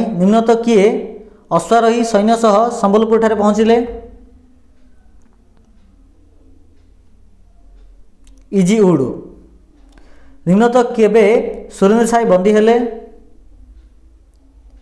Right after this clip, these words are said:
ଅଠରଶହ ଚଉଷଠି ମସିହା ଜାନୁଆରୀ ତେଇଶ।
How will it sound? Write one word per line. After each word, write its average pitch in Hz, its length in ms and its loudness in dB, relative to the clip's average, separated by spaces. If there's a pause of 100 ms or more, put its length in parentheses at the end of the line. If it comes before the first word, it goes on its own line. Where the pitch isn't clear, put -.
(1500)
ଅଠରଶହ 208 320 0
ଚଉଷଠି 214 280 2
ମସିହା 220 260 0
ଜାନୁଆରୀ 196 340 2
ତେଇଶ। 156 260 0